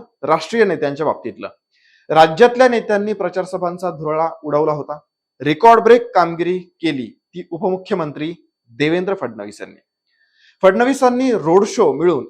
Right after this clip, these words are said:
एकूण शंभरहून अधिक ठिकाणी प्रचार सभा घेतल्या.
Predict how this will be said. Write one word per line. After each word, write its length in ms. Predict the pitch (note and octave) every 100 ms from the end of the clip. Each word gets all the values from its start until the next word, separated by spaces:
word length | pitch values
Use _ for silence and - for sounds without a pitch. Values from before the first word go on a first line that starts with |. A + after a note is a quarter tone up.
| -
एकूण 360 | E3+ E3 C#3 A#2+
शंभरहून 600 | - E3 E3+ F#3 G3+ F#3+ -
अधिक 260 | C3 G3 A3 _ -
ठिकाणी 300 | C#3 C#3+ E3+
प्रचार 320 | C3+ A#2 A#2
सभा 280 | - G2+ D3
घेतल्या. 300 | B2+ -